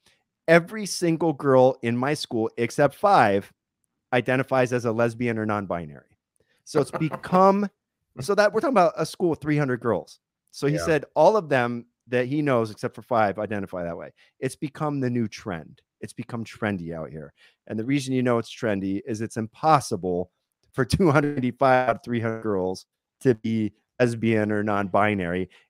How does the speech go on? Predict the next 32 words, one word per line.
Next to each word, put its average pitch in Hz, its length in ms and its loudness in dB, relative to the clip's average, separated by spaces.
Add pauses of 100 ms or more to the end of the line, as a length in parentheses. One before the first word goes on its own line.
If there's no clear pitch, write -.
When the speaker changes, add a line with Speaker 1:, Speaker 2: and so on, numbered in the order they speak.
(120)
Speaker 1:
And 135 120 2
also 202 300 8
I 127 160 6
asked 131 200 0
him, 117 120 -6
"Well, 120 320 0 (520)
are 113 140 4
all 117 100 6
your 107 160 2
buddies 113 440 0
gay 160 480 4
and, 135 220 0
and 127 160 -2
non-binary?" 131 580 0
He's 131 180 -6
like, 135 160 -2 (360)
he's 175 120 -6
like, 170 120 0
"No, 170 160 6
I 156 80 8
don't 156 140 4
know 135 100 0
any 131 140 0
guys 110 200 0
like 104 140 -4
that. 101 180 -2
There's, 127 180 -4
like, 123 160 0
one 107 200 0
in 92 100 -4
the 87 80 -8
school." - 340 -14